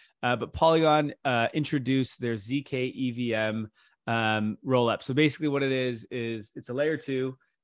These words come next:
Um, it's using zero knowledge. So same thing that, like, similar to what, like, Immutable X is built on, et cetera, um, <clears throat> which there's a lot of, like, extra use cases for. Um, but it's E V M equivalent, which is cool because,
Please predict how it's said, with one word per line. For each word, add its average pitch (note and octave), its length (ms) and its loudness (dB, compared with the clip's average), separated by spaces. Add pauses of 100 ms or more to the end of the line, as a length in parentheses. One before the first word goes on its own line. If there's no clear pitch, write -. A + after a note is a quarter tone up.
(120)
Um, A2+ 380 -2
it's B2+ 180 -10
using C3+ 320 0
zero C3+ 260 0
knowledge. C3 480 0
So B2+ 140 -8
same B2 220 -6
thing B2 160 -6
that, A#2+ 160 -2
like, A2+ 340 -2 (180)
similar D3 440 2
to - 140 -10
what, B2 120 -2
like, A#2 160 -6
Immutable A2+ 380 -6
X D3+ 240 0
is C3 80 -10
built C3 300 -4
on, B2+ 140 -4
et A#2 80 -10
cetera, B2+ 440 -4 (380)
um, A#2 340 0 (160)
<clears throat> G#3 100 -4
which D#3 160 -6
there's B2 140 -4
a B2 40 -2
lot B2+ 220 2
of, A2+ 60 -6
like, A#2+ 140 -2
extra B2+ 280 -8
use A#2+ 200 -4
cases A2+ 380 -8
for. A#2 420 -2 (340)
Um, A#2+ 280 -2
but C3 140 -2
it's - 160 -6
E E3+ 80 0
V D#3+ 80 2
M D#3 80 0
equivalent, B2 600 -2
which A2+ 160 -6
is G#2+ 100 -10
cool C#3 280 0
because, A#2 500 0